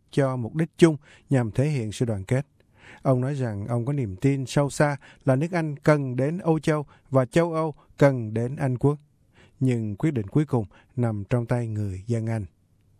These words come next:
Khả năng hạn chế lợi ích cho người di cư là một chiến thắng quan trọng của Thủ tướng Anh nhằm giảm thiểu lượng nhập cư E U đến sống và làm việc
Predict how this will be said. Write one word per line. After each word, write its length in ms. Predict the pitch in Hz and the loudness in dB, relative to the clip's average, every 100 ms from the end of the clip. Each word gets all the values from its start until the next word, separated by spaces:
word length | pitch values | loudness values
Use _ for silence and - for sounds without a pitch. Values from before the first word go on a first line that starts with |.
| - - - | -20 -20 0
Khả 160 | 135 | 2
năng 160 | 170 165 | 2 -2
hạn 200 | 135 120 | -4 -2
chế 240 | 151 180 | 0 0
lợi 220 | 202 120 | -2 -4
ích 160 | 151 196 - | -4 -6 -2
cho 140 | 156 | -2
người 220 | 151 110 | 0 -4
di 160 | 104 143 | -2 -2
cư 220 | 151 151 - - _ | 0 0 -2 -16 _
là 180 | 139 135 | 0 2
một 180 | 131 - | -2 2
chiến 160 | 190 | 2
thắng 180 | 190 208 | 4 -2
quan 260 | 214 170 156 | 0 -2 0
trọng 320 | 120 107 104 | -2 -2 -6
của 340 | - 107 110 - | -2 -2 -2 -2
Thủ 160 | 113 | -4
tướng 180 | 117 156 | -2 -2
Anh 140 | 156 131 - - - | -2 -4 -12 -20 -4
nhằm 280 | 139 135 123 117 | 2 2 0 -2
giảm 180 | 127 | -4
thiểu 300 | 156 131 117 | 0 0 0
lượng 380 | 156 120 107 113 | -2 -4 -4 -4
nhập 220 | 117 107 | -6 -2
cư 240 | 147 147 147 | 0 0 0
E 160 | 143 | -2
U 260 | 147 143 143 | 0 -2 -2
đến 180 | 139 156 | -4 0
sống 260 | 147 139 165 - _ | 0 0 -4 -18 _
và 100 | 135 | 2
làm 200 | 131 117 | 2 -2
việc 220 | 110 110 | -4 -6